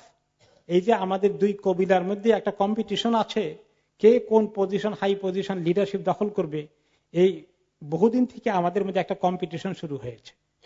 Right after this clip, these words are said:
আতআমু, হ্যাঁ, ফাআতআমনা, হাজিদেরকে তা-, যখন হজের সময় হয় তারাও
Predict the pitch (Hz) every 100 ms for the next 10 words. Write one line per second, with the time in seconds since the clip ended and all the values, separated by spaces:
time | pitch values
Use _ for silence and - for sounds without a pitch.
0 | - _ _ _ _ _ _ 240 247 226
1 | 240 214 214 220 _ _ _ _ _ _
2 | _ _ _ _ 175 202 - _ _ _
3 | _ _ _ _ _ _ _ _ _ -
4 | - 180 175 185 208 220 190 196 - _
5 | _ _ _ 123 - 175 190 196 202 214
6 | 208 190 170 180 190 175 175 180 - 185
7 | 180 214 247 185 185 - _ _ _ 180
8 | 233